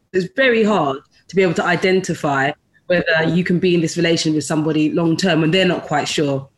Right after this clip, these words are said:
about themselves and what they're looking for, but you've got expectations for them. Sounds to me like your partner knew from the jump what he wanted, and, and he, and he could see that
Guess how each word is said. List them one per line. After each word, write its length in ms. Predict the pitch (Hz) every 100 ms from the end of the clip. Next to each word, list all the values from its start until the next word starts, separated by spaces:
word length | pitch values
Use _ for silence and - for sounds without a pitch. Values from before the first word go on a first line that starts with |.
| _ -
about 140 | 147
themselves 560 | 147 147 214 190 190 - - _
and 120 | 160
what 120 | 170
they're 120 | 160 160
looking 280 | 165 156
for, 220 | 151 156 143
but 140 | 135
you've 240 | 156 175 -
got 60 |
expectations 760 | 120 - - - 151 - 139 -
for 60 |
them. 300 | 156 131 - - - -
Sounds 420 | - 202 202 202
to 60 | 185
me 120 | 175
like 140 | 160
your 160 | 160 175
partner 480 | 175 160 151 151 147 - _
knew 160 | 175 180
from 200 | 175 165
the 80 | 156
jump 360 | 190 151 135 - _ _ _ -
what 120 | 160
he 60 | 160
wanted, 600 | 170 156 165 156 127 98 _ _ _ _ _
and, 180 | 147 147
and 160 | 151
he, 120 | 165 175
and 140 | 160
he 100 | 175
could 180 | 190 -
see 140 | 202 180
that 320 | 143 123